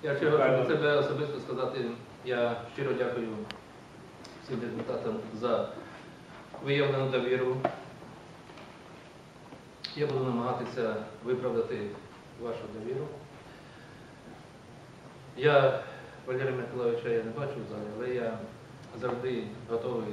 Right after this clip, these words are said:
Speaker 1: співпрацювати. Він набрав серйозну кількість депутатів, сімнадцять депутатів віддали його голоси,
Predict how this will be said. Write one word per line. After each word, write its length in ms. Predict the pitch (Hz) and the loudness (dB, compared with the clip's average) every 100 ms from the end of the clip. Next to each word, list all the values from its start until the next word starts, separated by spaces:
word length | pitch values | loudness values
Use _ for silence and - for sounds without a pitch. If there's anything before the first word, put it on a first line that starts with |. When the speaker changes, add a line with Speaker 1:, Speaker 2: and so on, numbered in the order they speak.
| 104 | -4
Speaker 1:
співпрацювати. 760 | - 120 123 110 117 113 113 123 | -6 -6 -4 -4 -2 -4 -4 -4
Він 100 | 131 | -4
набрав 420 | 123 123 - - - - - | -2 2 0 0 -8 -14 -10
серйозну 340 | 123 131 127 117 | -4 0 6 6
кількість 380 | - - 113 104 | 6 2 -2 -4
депутатів, 460 | 107 101 117 117 110 | -2 0 0 -4 -6
сімнадцять 360 | 117 127 - - - - - - | -6 -6 -6 -8 -12 -16 -16 -10
депутатів 460 | 117 - 123 117 113 | -6 0 2 2 0
віддали 280 | 107 113 117 | -2 0 0
його 120 | 113 | 0
голоси, 540 | 107 107 104 107 - | -2 -4 -4 -6 -6